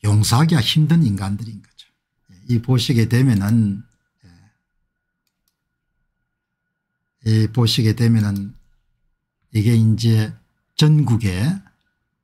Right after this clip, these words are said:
더 확대해서 이런 보시기 바랍니다. 관내 사전투표 득표율 빼기 당일 투표 득표율. 더불어민주당에 전부 다 표를 더해 준 겁니다.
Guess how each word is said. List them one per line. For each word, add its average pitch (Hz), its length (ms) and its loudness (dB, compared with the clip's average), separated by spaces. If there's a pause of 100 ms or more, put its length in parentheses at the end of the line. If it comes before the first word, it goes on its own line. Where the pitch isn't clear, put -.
(240)
더 120 120 0
확대해서 151 600 0
이런 101 220 -2
보시기 98 420 -4
바랍니다. 90 540 -12 (500)
관내 123 540 4
사전투표 131 760 0
득표율 113 480 -2
빼기 104 400 -2
당일 135 380 0
투표 - 240 -16
득표율. 87 400 -20 (1700)
더불어민주당에 170 800 2
전부 311 560 2
다 320 140 2
표를 160 320 0
더해 131 220 2
준 101 200 -2
겁니다. 92 420 -18